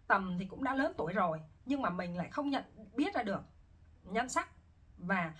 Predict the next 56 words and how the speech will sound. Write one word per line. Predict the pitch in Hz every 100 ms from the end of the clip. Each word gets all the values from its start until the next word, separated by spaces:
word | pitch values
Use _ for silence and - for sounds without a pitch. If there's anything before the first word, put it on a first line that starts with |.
| -
sự | - 196
thông | 285 285
minh | 277
của | 208
người | 175 185
đàn | 175
bà | 175 165
chính | 160 269 370
là | 247
vũ | 160 -
khí | 269 285 185
mà |
giúp | 170 - -
cho | 262
người | 220 170
đàn | 165
bà | 147 151
có | - 277 -
quyền | 220 185 175 156 170
lựa | 220 - -
chọn | 208 190 -
cho | - 233
mình | 190 170 156 - -
một | 196
cái | 285
danh | 277 262
phận | 240 202 -
hoặc | - 208 - 190
là | 175
một | 175
cái | -
vị | - -
trí, | - 262 403 - - - -
một | 196 185 - -
cái, | 196 214 262 277
em, | 214 196 - - -
thế | 269 285 359 427 - -
để | 170
mà | 175 180
người | 175
đàn | 170 165
bà | 160 151
không | 151 247
có | 294
bị | 233 190
ê | 226 220
chề | 196 165 156 -
trong | - 220
cuộc | 190 -
sống | 196 247 - - - -
và | 190 185
chọn | 269 - 196
mình, | 196 190 180 -
đưa | 277 302
mình | 262 190
lên, | 214 254